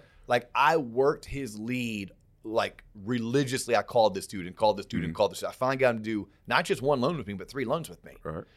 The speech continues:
Speaker 1: On the third loan, and he was buying all these investment properties back in two thousand and five. The third loan, we call him, we're like, "Lowell, great, great news. We're clear to close." It was, like, man, like, record time, like, ten days before closing.
Speaker 2: Okay.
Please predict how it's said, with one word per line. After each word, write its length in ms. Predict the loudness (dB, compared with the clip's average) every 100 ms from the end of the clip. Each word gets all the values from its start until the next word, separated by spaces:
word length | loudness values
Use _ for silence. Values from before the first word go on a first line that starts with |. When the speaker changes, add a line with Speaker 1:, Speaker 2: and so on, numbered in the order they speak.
| _ _
Speaker 1:
On 140 | -2 -2
the 60 |
third 360 | 2 2 2 2
loan, 480 | 2 2 0 -6 -6
and 80 | -4
he 60 |
was 100 | -2
buying 240 | 2 2 4
all 140 | 4
these 160 | 2 0
investment 380 | 2 0 0 -2
properties 360 | -2 -2 -4
back 200 | -2 -2
in 60 | -4
two 120 | -8
thousand 320 | -4 -4 -4 -12
and 80 | 0
five. 320 | 0 2 -4 _ _ -8
The 80 | 4
third 260 | 8 8
loan, 260 | 6 2 0
we 80 | -4
call 240 | 2 4
him, 60 | 4
we're 60 | -2
like, 120 | 2
"Lowell, 280 | 6 6 4
great, 300 | -6 -6 -8 -16
great 260 | -2 -2 0
news. 260 | 0 0 -4
We're 80 | -6
clear 260 | 4 4
to 80 | 4
close." 460 | 4 6 6 4 -6
It 40 |
was, 80 | -8
like, 200 | -8 -8
man, 140 | -6
like, 140 | -6 -2
record 320 | -2 -2 -4
time, 260 | 0 0 0
like, 160 | -2
ten 220 | -2 -2
days 220 | 0 -2 -4
before 220 | -6 -2
closing. 400 | 2 2 2 -4
Speaker 2:
Okay. 220 | -4 -2